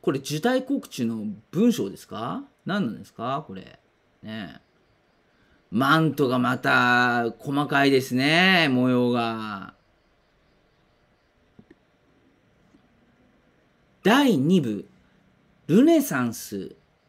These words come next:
フィレンツェ派、十五世紀。ロレンツォ・モナコ、千四百十年から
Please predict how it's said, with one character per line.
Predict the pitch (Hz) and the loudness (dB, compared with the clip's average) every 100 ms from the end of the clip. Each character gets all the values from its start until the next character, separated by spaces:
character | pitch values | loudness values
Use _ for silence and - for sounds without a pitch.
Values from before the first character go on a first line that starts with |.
| _ | _
フ | - | 0
ィ | 147 | 4
レ | 202 226 | 4 4
ン | 226 | 0
ツ | - | -2
ェ | |
派、 | 190 170 151 - - _ _ _ _ _ _ - | -2 0 0 -2 -12 _ _ _ _ _ _ -16
十 | - 180 254 254 | -4 0 2 0
五 | 262 | -2
世 | 247 220 151 | 0 0 0
紀。 | - - - _ _ _ _ _ _ _ _ _ _ _ _ _ _ _ _ _ _ _ _ _ _ _ _ _ _ _ _ _ _ _ _ | -6 -18 -20 _ _ _ _ _ _ _ _ _ _ _ _ _ _ _ _ _ _ _ _ _ _ _ _ _ _ _ _ _ _ _ _
ロ | 113 151 208 | 2 6 8
レ | 320 | 6
ン | 349 294 | 4 0
ツ | - | 0
ォ・ | 285 254 - _ | -2 -2 -6 _
モ | 156 247 | 2 4
ナ | 262 - | 4 2
コ、 | 104 - - _ _ _ _ _ _ _ _ _ | -8 -12 -16 _ _ _ _ _ _ _ _ _
千 | - - 330 320 135 | -8 0 2 2 0
四 | 160 254 254 | 2 2 2
百 | 190 123 - 98 | -2 -8 -10 -14
十 | 92 143 185 214 | -8 0 2 4
年 | 208 202 185 | 2 0 -2
か | 170 151 | -4 -2
ら | 139 135 | 0 -2